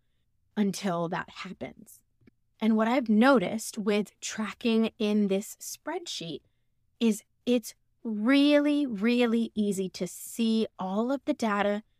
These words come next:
and see how it might be connected compared to a, like, fertility or, like, cycle tracking app where you can't customize what you're looking at and the notes that you're taking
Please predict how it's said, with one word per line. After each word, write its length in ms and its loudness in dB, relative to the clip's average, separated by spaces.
and 180 6
see 260 -2
how 180 -2
it 180 -6
might 320 0
be 200 -6
connected 720 -10
compared 680 0
to 400 -2
a, 540 2
like, 220 -2
fertility 680 2
or, 120 0
like, 200 0
cycle 440 -2
tracking 640 -2
app 280 2
where 200 -2
you 300 0
can't 320 -6
customize 1040 -8
what 380 0
you're 200 -4
looking 320 0
at 280 4
and 240 2
the 60 0
notes 400 2
that 200 -4
you're 140 0
taking 680 -2